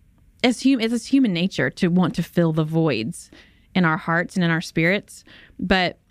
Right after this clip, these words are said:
there is a certain way that the Creator meant for you to fill those voids,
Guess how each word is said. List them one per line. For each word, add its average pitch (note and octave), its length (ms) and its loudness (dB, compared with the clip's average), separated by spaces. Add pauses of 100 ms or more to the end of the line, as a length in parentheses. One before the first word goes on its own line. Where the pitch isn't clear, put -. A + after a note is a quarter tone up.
(120)
there G3+ 120 2
is G3 140 0
a G#3+ 60 0
certain G#3+ 340 0
way F3+ 160 2
that F3 160 -6
the F#3 60 -2
Creator E3+ 500 0
meant E3 280 0
for E3+ 140 -4
you E3 160 0
to D#3+ 60 -2
fill D#3 320 -2
those D3+ 240 -2
voids, E3 640 -2